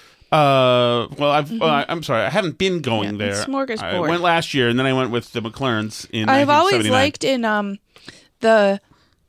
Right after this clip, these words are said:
Speaker 2: Charlotte's Web movie, the an-, the old animated one,
Speaker 1: Mm-hmm.
Speaker 2: when the rat sings this smorgasbord song at the, at the fair. Do you know what
Speaker 1: Mm,
Speaker 2: I'm talking
Speaker 1: I
Speaker 2: about
Speaker 1: do.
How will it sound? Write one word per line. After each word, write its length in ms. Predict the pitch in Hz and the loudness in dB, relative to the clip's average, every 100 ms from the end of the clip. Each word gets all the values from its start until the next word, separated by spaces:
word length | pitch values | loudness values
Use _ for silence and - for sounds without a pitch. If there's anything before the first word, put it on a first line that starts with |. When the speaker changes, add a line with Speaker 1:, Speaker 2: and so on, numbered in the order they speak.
| _ | _
Speaker 2:
Charlotte's 440 | - 233 220 208 202 | -4 0 2 0 0
Web 200 | 202 202 | 0 2
movie, 300 | 220 220 240 | 0 0 0
the 140 | 220 - | -2 -4
an-, 280 | 196 196 - | -2 -4 -4
the 140 | 196 | -2
old 260 | 196 196 202 | 0 0 -2
animated 560 | 190 196 208 208 214 | -2 -2 -2 -2 -2
one, 380 | 220 220 226 226 | -2 -2 -2 -2
Speaker 1:
Mm-hmm. 180 | 156 185 | -2 -2
Speaker 2:
when 120 | 202 | -2
the 100 | 190 | -4
rat 340 | 180 185 175 | -2 -2 -2
sings 280 | - 180 175 | -8 -10 -8
this 300 | - 175 - _ _ | -10 -10 -14 _ _
smorgasbord 800 | - 185 175 175 - 175 170 - | -14 -10 -8 -8 -8 -6 -6 -8
song 500 | - 185 180 175 175 _ _ 196 | -6 -4 -2 -4 -10 _ _ -8
at 140 | 180 | -6
the, 180 | 190 175 _ _ _ _ _ _ _ _ _ - | -8 -10 _ _ _ _ _ _ _ _ _ -6
at 100 | 190 | -6
the 60 | 180 | -6
fair. 380 | - 175 170 170 _ _ _ _ _ _ | -4 -2 -2 -6 _ _ _ _ _ _
Do 80 | 196 | -6
you 60 | 190 | 0
know 100 | 190 | 0
what 80 | |
Speaker 1:
Mm, 40 | 202 | 0
Speaker 2:
I'm 80 | 208 | -2
talking 400 | 190 185 220 220 | -4 -4 -2 0
Speaker 1:
I 60 | |
Speaker 2:
about 20 | |
Speaker 1:
do. 80 | - | 2